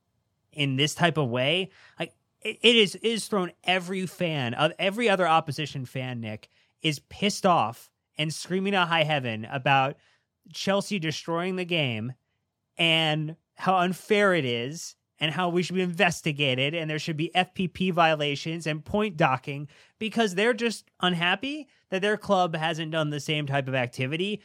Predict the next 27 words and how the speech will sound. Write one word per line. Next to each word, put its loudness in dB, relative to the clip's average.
to 0
try 2
and -2
reset 0
and -4
rebuild, 0
to 0
reinforce 2
and -2
go 2
try 2
to 0
win, 0
you 0
know, -2
maybe -8
not -2
necessarily 2
the -2
Premier 4
League 0
this 2
year, -2
but -2
go 6
and 2
actually -2